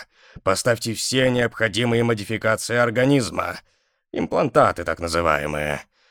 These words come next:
после чего проводите исследования на них. Только учтите причину гибели в случае чего. И дополнительно усильте тот орган,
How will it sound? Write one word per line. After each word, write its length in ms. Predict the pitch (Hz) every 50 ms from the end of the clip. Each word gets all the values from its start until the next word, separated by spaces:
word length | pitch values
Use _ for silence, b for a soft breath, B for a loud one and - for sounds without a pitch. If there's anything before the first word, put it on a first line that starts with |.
| _ _ _
после 280 | 98 101 - - 104 104
чего 520 | - - 92 85 80 80 85 107 117 117 - _ _ _ _ -
проводите 580 | 90 110 123 135 131 127 160 170 - 156 156 151
исследования 640 | 143 - - 143 151 143 139 139 139 139 135 131 131
на 100 | 131 127
них. 420 | 139 143 110 80 - - - - _ _ _ _ _ _ _ _
Только 360 | - 90 92 85 - 92 98
учтите 600 | 98 101 98 - - - - 123 120 117 - 143
причину 560 | 135 - 110 113 98 - - 110 113 120 123 127
гибели 460 | 123 175 208 165 110 95 85 78 80
в 80 | -
случае 440 | - - 92 80 - - - 87 87
чего. 520 | - - - 110 95 80 - - - - - b b b b b b b b
И 120 | 82 98
дополнительно 720 | 123 135 - 147 143 151 170 175 147 - 165 165 165 - - _
усильте 720 | 170 160 131 - - - - 190 165 123 101 - - 104 98
тот 260 | - 101 107 107 - _
орган, 520 | 127 131 139 143 143 139 160 165 165 151